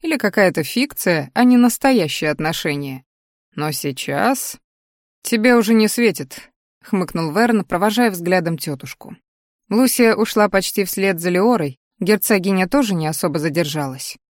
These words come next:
И вот сейчас ему самому хотелось уйти. Перед другом неудобно. Однако желание видеть любимую ведьмочку становилось все сильнее.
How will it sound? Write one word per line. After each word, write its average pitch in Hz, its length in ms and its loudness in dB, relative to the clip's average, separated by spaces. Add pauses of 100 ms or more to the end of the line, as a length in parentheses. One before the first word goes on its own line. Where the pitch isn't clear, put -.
(180)
И 202 100 0
вот 240 160 2
сейчас - 480 0
ему 180 220 -2
самому 202 460 2
хотелось 156 560 -6
уйти. 143 460 -8 (360)
Перед 240 260 2
другом 240 360 4
неудобно. 233 580 2 (440)
Однако 220 400 2
желание 220 480 4
видеть 190 320 -6
любимую 180 460 0
ведьмочку 170 840 -4
становилось 220 880 0
все - 180 -6
сильнее. 156 640 -8